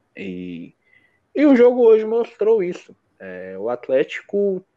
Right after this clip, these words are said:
temeu muito o Boca. É, o Boca começou respeitando, porque o Boca sabe que ele não é o favorito, é,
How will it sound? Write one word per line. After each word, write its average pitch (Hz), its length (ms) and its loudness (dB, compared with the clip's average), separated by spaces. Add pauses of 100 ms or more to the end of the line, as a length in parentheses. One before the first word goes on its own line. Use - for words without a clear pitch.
(540)
temeu 208 480 2
muito 143 380 -8
o - 20 -10
Boca. 95 380 -12 (320)
É, 90 420 -6
o 98 100 -4
Boca 101 320 -2
começou 143 460 0
respeitando, 113 800 -8 (400)
porque 127 160 0
o 123 80 4
Boca 127 240 4
sabe 135 380 2
que 127 80 -2
ele 120 80 -2
não 131 200 -2
é 135 60 2
o 147 80 0
favorito, 104 580 -6 (380)
é, 95 440 -10